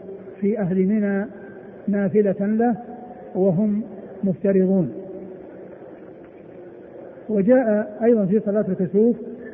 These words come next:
في صلاة الخوف، أنه يجعلهم مجموعتين ويصلي بكل مجموعة ركعة، ثم يسلمون، المجموعة الأولى ركعة فيسلمون، ثم المجموعة الثانية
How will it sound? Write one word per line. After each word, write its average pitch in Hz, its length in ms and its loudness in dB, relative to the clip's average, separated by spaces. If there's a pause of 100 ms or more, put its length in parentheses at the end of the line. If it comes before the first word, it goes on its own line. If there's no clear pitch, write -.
(360)
في 196 120 4
صلاة 202 300 2
الخوف، 196 640 4 (520)
أنه 202 520 0 (220)
يجعلهم 202 500 2
مجموعتين 196 640 2 (400)
ويصلي 202 460 4
بكل 202 360 4
مجموعة 190 420 0
ركعة، 196 460 0 (600)
ثم 208 180 2
يسلمون، 196 560 2
المجموعة 208 560 0
الأولى 208 400 2
ركعة 190 220 0
فيسلمون، 196 640 2 (360)
ثم 220 140 2
المجموعة 202 340 2
الثانية 196 540 2